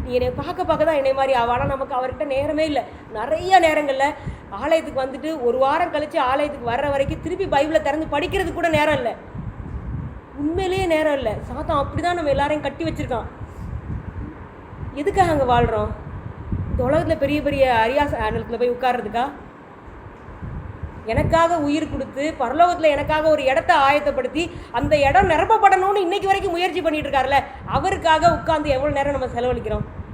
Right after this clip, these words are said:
"ஆண்டவரே, ஏன், ஏன் வாழ்க்கையில இன்னும் நீங்க மாற்ற வேண்டிய காரியங்கள் எவ்வளவு இருக்குப்பா,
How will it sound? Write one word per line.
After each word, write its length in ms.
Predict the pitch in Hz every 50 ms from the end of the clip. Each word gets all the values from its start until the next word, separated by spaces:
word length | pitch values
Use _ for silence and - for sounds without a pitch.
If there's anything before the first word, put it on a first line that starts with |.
| - - - - - - - 233
"ஆண்டவரே, 520 | 285 302 311 285 262 269 277 285 285 233
ஏன், 500 | 220 233 247 277 311 339 339 294 - -
ஏன் 600 | 240 247 277 311 330 349 349 349 311 277 254 220
வாழ்க்கையில 640 | 240 254 277 302 294 - 285 262 269 294 311 311 - - - - - - - 277
இன்னும் 180 | 302 349 392 370
நீங்க 200 | 349 320 311 269
மாற்ற 340 | 254 247 269 311 - 330
வேண்டிய 260 | 311 302 285 285 277 269
காரியங்கள் 400 | 262 247 269 294 302 294 285 285
எவ்வளவு 380 | 262 247 247 302 330 320 302
இருக்குப்பா, 400 | 294 - - 208 247 247 262 262